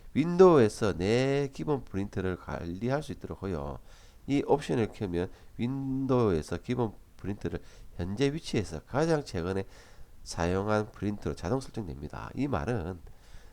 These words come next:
자, 지금 보시면 팩스가 기본값입니다. 근데 이걸 이렇게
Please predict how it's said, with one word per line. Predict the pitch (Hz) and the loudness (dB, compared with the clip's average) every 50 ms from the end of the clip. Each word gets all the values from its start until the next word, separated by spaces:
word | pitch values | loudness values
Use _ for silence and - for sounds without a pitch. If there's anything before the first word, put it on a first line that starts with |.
| - - - | -20 -20 -20
자, | - - - - - - - - - - - - | -18 -16 -16 -14 -16 -16 -18 -18 -18 -18 -16 -12
지금 | - - - 165 180 190 190 180 | -8 -4 -2 2 4 4 4 4
보시면 | 165 165 160 - 156 151 147 135 131 131 135 135 131 - - - - - - - - - - - - | 4 2 2 0 -2 -2 0 0 2 2 0 0 -4 -6 -10 -18 -18 -18 -18 -20 -18 -18 -18 -16 -2
팩스가 | - - 226 - - 185 123 98 - | 4 4 4 4 4 0 0 0 0
기본값입니다. | - 139 151 143 127 - - 67 - - - - - - - - - - - - - - - - | 0 0 0 0 0 -4 -10 -12 -14 -14 -18 -18 -18 -16 -14 -14 -14 -14 -16 -18 -20 -20 -12 -8
근데 | - 127 143 131 131 131 - - | -6 -4 0 0 0 0 0 -2
이걸 | - 143 151 147 123 | -2 0 2 2 4
이렇게 | 123 127 131 131 - - 110 107 120 | 4 2 2 0 -2 0 0 0 0